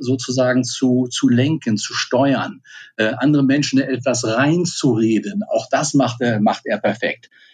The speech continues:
Äh, und, äh, diese kommunikativen Momente, äh, die sind natürlich, ähm, in der Führung gebraucht. Führung ist Kommunikation pur. Äh, und Tyrion bietet immer wieder Beispiele und, äh, es gibt viele Situationen, wo er einfach zeigt,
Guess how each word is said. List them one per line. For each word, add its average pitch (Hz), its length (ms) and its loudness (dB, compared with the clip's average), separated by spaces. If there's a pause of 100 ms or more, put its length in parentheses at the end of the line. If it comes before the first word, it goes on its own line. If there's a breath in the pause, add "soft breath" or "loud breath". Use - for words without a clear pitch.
(240 soft breath)
Äh, 123 180 2
und, 131 240 2
äh, 139 140 2
diese 202 200 0
kommunikativen 180 600 0
Momente, 170 440 2
äh, 123 380 -2
die 135 140 0
sind 147 180 -2
natürlich, 147 600 0
ähm, 143 380 2
in 143 80 4
der 135 100 2
Führung 156 400 2
gebraucht. 151 760 0
Führung 165 420 -4
ist 147 200 -2
Kommunikation 147 920 0
pur. 151 480 0 (520)
Äh, 120 240 2
und 127 400 2
Tyrion 151 680 2
bietet 147 440 -2 (100)
immer 165 240 0
wieder 165 180 2
Beispiele 165 880 0
und, 127 320 0
äh, 139 100 2
es 123 120 -2
gibt 127 160 -2
viele 170 160 2
Situationen, 156 720 0
wo 147 100 2
er 143 140 0
einfach 127 320 -4
zeigt, - 500 -2